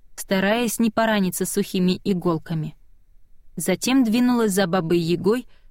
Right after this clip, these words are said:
по широкой дорожке между деревьями. Она указала пальцем туда, откуда доносился детский смех.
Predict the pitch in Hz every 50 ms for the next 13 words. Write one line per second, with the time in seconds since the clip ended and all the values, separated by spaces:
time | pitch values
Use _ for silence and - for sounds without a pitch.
0 | - - - 196 185 - 214 214 254 277 - - 254 220 190 202 196 202 214 208
1 | - - 208 190 185 185 185 170 165 190 190 170 190 175 175 165 156 151 151 143
2 | 143 143 147 - - - - - - - - - - - - - - - - -
3 | - - 185 185 196 220 240 233 - - 226 214 202 220 220 220 214 - - 220
4 | 220 214 - - 208 196 - 208 196 180 214 220 226 214 - - - - - -
5 | - - - 185 - - - 233 208 220 202 190 196 196 202 196 - - 220 220
6 | 220 - - 202 175 170 190 185 - - - 202 - - - 185 170 147 - -
7 | - -